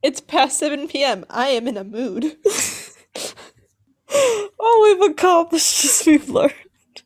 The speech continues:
Speaker 2: <laughs>
Speaker 1: Okay, tell me the rest about anesthesia. I'm ready. I'll be quiet. <laughs>
Speaker 2: No, I don't even know anymore. <laughs> There's just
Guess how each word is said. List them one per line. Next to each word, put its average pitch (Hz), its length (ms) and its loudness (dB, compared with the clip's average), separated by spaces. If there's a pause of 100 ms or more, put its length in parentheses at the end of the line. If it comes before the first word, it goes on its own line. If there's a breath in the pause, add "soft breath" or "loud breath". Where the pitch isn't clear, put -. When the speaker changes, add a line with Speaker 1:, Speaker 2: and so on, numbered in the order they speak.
(120)
Speaker 2:
<laughs> - 140 -6 (2250 loud breath)
Speaker 1:
Okay, 247 140 2
tell 294 180 2
me 320 120 0
the 320 80 2
rest 269 240 0
about 247 180 2
anesthesia. 240 600 -2
I'm 240 120 -2
ready. 214 300 -4
I'll 220 120 -4
be 208 120 -8
quiet. - 460 -8
<laughs> 349 40 -4 (1300 soft breath)
Speaker 2:
No, 311 160 6
I 277 200 6
don't 320 180 4
even 311 260 2
know 285 280 6
anymore. 285 420 4 (460)
<laughs> - 480 -8
There's 466 280 -2
just - 280 -12